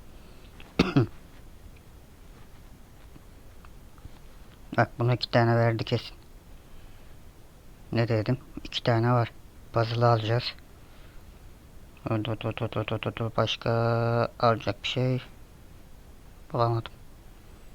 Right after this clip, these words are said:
Şey... Aa, ne oldu lan? Nereye bastım ben yanlışlıkla öyle?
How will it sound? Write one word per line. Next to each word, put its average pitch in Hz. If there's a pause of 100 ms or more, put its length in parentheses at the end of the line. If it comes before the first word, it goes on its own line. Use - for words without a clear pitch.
(1600)
Şey... - (300)
Aa, 131
ne 127
oldu 135
lan? 147 (3750)
Nereye 147
bastım 139
ben 135
yanlışlıkla 127
öyle? 135